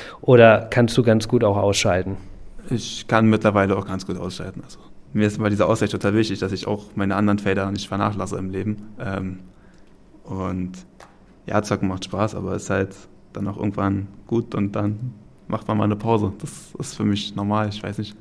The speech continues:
Speaker 1: Du bist jetzt natürlich eben hier Profi-E-Sportler. Willst du das in Zukunft auch weitermachen oder hast du noch irgendwie andere Pläne?
Speaker 2: Solange es sportlich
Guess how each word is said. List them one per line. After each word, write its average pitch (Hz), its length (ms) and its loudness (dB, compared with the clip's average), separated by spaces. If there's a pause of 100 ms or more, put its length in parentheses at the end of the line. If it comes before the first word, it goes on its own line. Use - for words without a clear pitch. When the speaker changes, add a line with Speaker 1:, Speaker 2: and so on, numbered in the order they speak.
(160)
Speaker 1:
Du 139 100 4 (300)
bist - 240 6
jetzt 151 180 6
natürlich 139 480 6
eben 127 280 4
hier 113 680 6
Profi-E-Sportler. 151 1600 4 (380)
Willst 160 460 8
du 139 40 4
das 131 140 6
in 135 120 4
Zukunft 135 420 6
auch 139 220 6
weitermachen 185 640 8
oder 135 200 8
hast 127 220 2
du 131 40 8
noch 120 180 8
irgendwie 117 800 2
andere 110 280 4
Pläne? 92 380 -4 (240)
Speaker 2:
Solange 104 320 6
es 104 240 -2
sportlich 107 640 0